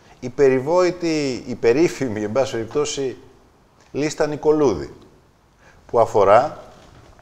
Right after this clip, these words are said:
την καταπολέμηση του μαύρου, του ξεπλήματος μαύρου χρήματος. Ο έλεγχος δηλαδή, α, περίπου τριών χιλιάδων, α,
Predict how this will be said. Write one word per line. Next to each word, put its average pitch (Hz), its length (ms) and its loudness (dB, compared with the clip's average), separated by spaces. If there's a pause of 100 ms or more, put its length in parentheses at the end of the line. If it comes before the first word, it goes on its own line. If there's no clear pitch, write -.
(1400)
την 127 160 -4
καταπολέμηση 131 760 2
του 151 120 -10
μαύρου, 170 580 0 (500)
του 123 80 -12
ξεπλήματος 156 560 -4
μαύρου 170 280 -2
χρήματος. - 680 -6 (880)
Ο 110 120 4
έλεγχος 139 640 2
δηλαδή, 90 640 -2 (1120)
α, 92 100 -2 (640)
περίπου 139 340 -2
τριών 143 300 -2
χιλιάδων, 123 640 0 (380)
α, 78 340 -8